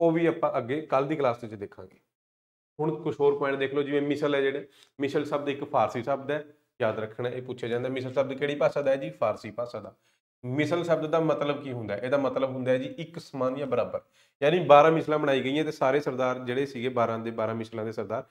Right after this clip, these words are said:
ਉਹ ਬਰਾਬਰ ਹੈ, ਇੱਕ ਸਮਾਨ, ਸਾਰੀ ਮਿਸਲਾਂ ਬਰਾਬਰ ਹੈ, ਕੋਈ ਉੱਪਰ ਕੋਈ ਨੀਚੇ ਨਹੀਂ ਹੈਗੀ, ਠੀਕ ਹੈ, ਇੱਕ ਸਮਾਨ।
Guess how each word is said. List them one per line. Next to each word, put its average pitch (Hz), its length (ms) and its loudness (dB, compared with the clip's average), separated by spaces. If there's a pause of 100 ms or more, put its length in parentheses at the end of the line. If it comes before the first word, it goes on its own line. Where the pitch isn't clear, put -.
(320)
ਉਹ 156 60 2
ਬਰਾਬਰ 110 400 6
ਹੈ, 98 120 -2
ਇੱਕ 107 80 -12
ਸਮਾਨ, - 220 -12
ਸਾਰੀ 131 280 0
ਮਿਸਲਾਂ 135 300 -2
ਬਰਾਬਰ 117 360 0
ਹੈ, 135 80 0
ਕੋਈ 127 200 -6
ਉੱਪਰ 117 240 -8
ਕੋਈ 113 140 -6
ਨੀਚੇ 104 280 -8
ਨਹੀਂ 98 120 -10
ਹੈਗੀ, 95 180 -10
ਠੀਕ 139 260 -12
ਹੈ, 139 60 -8 (380)
ਇੱਕ 123 160 -14
ਸਮਾਨ। - 260 -14